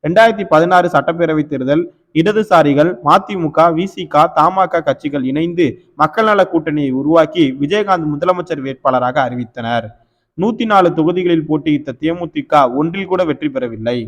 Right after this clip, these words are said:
ரெண்டாயிரத்தி பத்தொன்பது நாடாளுமன்ற தேர்தலில் மீண்டும் அதிமுகவுடன் கூட்டணி வைத்த தேமுதிகவிற்கு நாலு தொகுதிகள் ஒதுக்கீடு,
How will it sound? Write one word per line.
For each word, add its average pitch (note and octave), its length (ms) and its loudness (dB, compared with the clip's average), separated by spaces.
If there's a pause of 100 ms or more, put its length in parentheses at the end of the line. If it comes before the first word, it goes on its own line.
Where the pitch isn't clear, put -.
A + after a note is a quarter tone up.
(500)
ரெண்டாயிரத்தி G3 520 2
பத்தொன்பது F3 580 0
நாடாளுமன்ற D3+ 580 2
தேர்தலில் C3 480 -2
மீண்டும் F#3 440 -4
அதிமுகவுடன் D3+ 760 -2
கூட்டணி D3+ 320 -10
வைத்த C3 320 -10
தேமுதிகவிற்கு D3 880 -6 (360)
நாலு F3+ 340 4
தொகுதிகள் E3+ 480 2
ஒதுக்கீடு, C3+ 400 -4